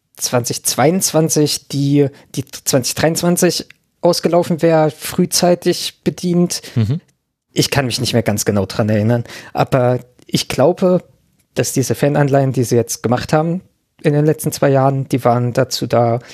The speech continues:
Speaker 1: um die alten Fananleihen, die quasi ausgelaufen sind, äh, ja, zu verlängern.
Speaker 2: Ja, genau.
Speaker 1: Weil
Speaker 2: Mhm.
Speaker 1: sonst hätte
Speaker 2: Ja.
Speaker 1: man ja das Geld aus der eigenen Kasse zurückzahlen müssen und das haben wir gerade nicht.
Speaker 2: Mhm.
Speaker 1: Äh, ja, also ich muss halt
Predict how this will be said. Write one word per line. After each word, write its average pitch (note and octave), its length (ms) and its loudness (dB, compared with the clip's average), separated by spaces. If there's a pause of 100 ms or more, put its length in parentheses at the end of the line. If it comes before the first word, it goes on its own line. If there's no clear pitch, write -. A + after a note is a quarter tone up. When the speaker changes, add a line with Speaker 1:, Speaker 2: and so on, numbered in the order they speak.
(180)
Speaker 1:
um C3 220 -6
die B2 240 -2
alten A#2 500 -2
Fananleihen, A2+ 880 0 (220)
die A2+ 180 2
quasi A#2 320 0
ausgelaufen A#2 540 0
sind, A2+ 320 0 (340)
äh, A2 300 2 (260)
ja, G#2 200 -4 (180)
zu - 160 -2
verlängern. A2 640 0
Speaker 2:
Ja, A2+ 260 0
genau. G#2 160 0
Speaker 1:
Weil A2 200 2
Speaker 2:
Mhm. A#2+ 80 0
Speaker 1:
sonst C#3+ 240 -2
hätte A2+ 120 0
Speaker 2:
Ja. G#2+ 60 2
Speaker 1:
man B2 80 4
ja C3 80 2
das C3 180 2
Geld C#3 260 2
aus C#3 200 0
der C#3 320 2
eigenen D#3 260 0
Kasse C#3 240 -2
zurückzahlen D3+ 580 0
müssen D3 320 0
und C#3 240 -2
das C3 140 0
haben B2+ 100 0
wir A2+ 120 2
gerade A#2 300 -2
nicht. A#2+ 220 -4 (300)
Speaker 2:
Mhm. G#2+ 300 -2
Speaker 1:
Äh, A#2 300 2 (880)
ja, A#2 200 0 (840)
also E3 220 0
ich C#3+ 120 -2
muss F#3+ 180 2
halt E3 240 0